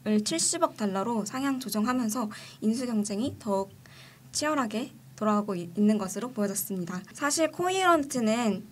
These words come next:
루멘텀과 기존 오십칠억 달러의 계약을 체결한 바 있는데, 투식스가 처음 육십사억을 제안하고 계속 상향 조정하면서 칠십억 달러까지 제안을 하면서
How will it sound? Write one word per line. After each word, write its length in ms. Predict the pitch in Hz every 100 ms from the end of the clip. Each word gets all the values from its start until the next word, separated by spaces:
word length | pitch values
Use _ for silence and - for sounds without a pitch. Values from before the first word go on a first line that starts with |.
| -
루멘텀과 720 | 208 226 254 254 196 208 285 277
기존 260 | 220 220
오십칠억 640 | 190 214 269 - 339 370 -
달러의 400 | 233 214 214 208
계약을 400 | 214 202 202 208
체결한 400 | 269 294 285 269
바 100 | 202
있는데, 540 | 180 185 185 247 208 - - -
투식스가 840 | - 320 359 - 254 247 214 214 208 - - - - -
처음 240 | - 277 226
육십사억을 640 | 202 254 - 220 214 220
제안하고 680 | 214 208 202 185 - 302 311 -
계속 240 | 214 214
상향 280 | 302 320 285
조정하면서 680 | 208 220 214 214 208 214 214
칠십억 420 | 311 330 320 285
달러까지 520 | 202 202 208 208 202
제안을 360 | 214 196 190 240
하면서 460 | 277 240 294 214